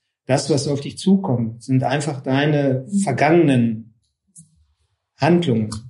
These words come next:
ja, die Fun-, die Folge deiner Verhandlungen, äh, Verhandl-, äh, deiner, äh, vergangenen Handlungen und auch dein, dein Modell von der Welt.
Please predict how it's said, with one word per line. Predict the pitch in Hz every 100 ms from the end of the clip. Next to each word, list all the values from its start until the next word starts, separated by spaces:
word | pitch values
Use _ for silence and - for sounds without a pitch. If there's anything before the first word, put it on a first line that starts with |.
| -
ja, | - 131
die | 131
Fun-, | 113 147 127
die | 127
Folge | 120 156 170 170
deiner | 147 143 147
Verhandlungen, | - 135 156 147 139 135
äh, | 143 135 127
Verhandl-, | 123 127 143 139 139 131
äh, | 123 123 - - - -
deiner, | 127 127 131 127 123 127 127
äh, | 120 120 120
vergangenen | - 127 135 139 131
Handlungen | 127 180 175 117 110 117
und | 120
auch | 127 131
dein, | 131 131 147 151 131 127 - _ _ _ _ _
dein | 139 120 147 165
Modell | 156 135 156 170 123 113 - -
von | - 131 127
der | 131
Welt. | 135 151 120 104